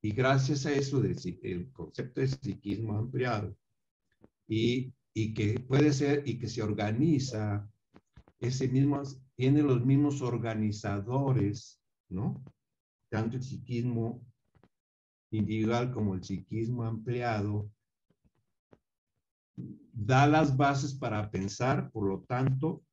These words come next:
a una estructura, ¿sí? O, o estos organizadores, esa estructura que nos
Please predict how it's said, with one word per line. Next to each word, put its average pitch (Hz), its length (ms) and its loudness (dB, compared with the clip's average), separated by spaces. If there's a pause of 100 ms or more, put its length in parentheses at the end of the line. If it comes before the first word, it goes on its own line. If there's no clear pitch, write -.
(960)
a 101 300 -2
una 120 420 2 (420)
estructura, 107 840 -4 (1080)
¿sí? 110 380 -2
O, 104 360 -4
o 101 140 -6
estos 139 320 0
organizadores, 107 800 -2
esa 120 140 -2
estructura 127 680 0
que 151 100 -2
nos 110 560 -6